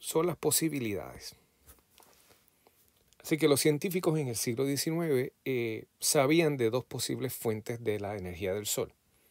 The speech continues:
la energía química y la energía gravitacional. Vamos entonces a comenzar por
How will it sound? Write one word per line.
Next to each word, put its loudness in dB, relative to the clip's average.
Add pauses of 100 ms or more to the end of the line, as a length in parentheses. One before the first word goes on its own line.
(500)
la -2
energía 0
química 2 (960)
y 0
la 2
energía 2
gravitacional. -4 (2000)
Vamos 0
entonces 2
a 4
comenzar 2
por -2